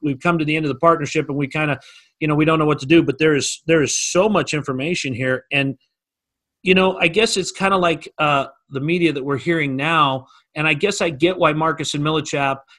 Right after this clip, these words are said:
and Keller Williams aren't really talking about anything other than the ten thirty-one exchange, because it takes away, it gives you such an arsenal of options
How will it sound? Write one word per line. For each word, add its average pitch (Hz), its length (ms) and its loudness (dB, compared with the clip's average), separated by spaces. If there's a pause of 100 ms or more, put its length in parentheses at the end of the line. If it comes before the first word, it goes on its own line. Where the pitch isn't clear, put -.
(120)
and 131 320 -4
Keller 160 220 2
Williams 147 500 2
aren't 165 200 2
really 151 200 0
talking 147 400 0
about 135 220 0
anything 139 320 -2
other 135 180 -2
than 127 160 -8
the 123 100 -4
ten 156 220 -4
thirty-one 131 360 -2
exchange, 160 480 -4
because 139 280 -2
it - 140 -6
takes - 340 -6
away, 156 480 2 (240)
it 175 120 4
gives 170 380 0
you 208 200 -2
such 175 360 -2
an 151 100 -4
arsenal 160 520 -2
of 127 80 -2
options 143 800 -2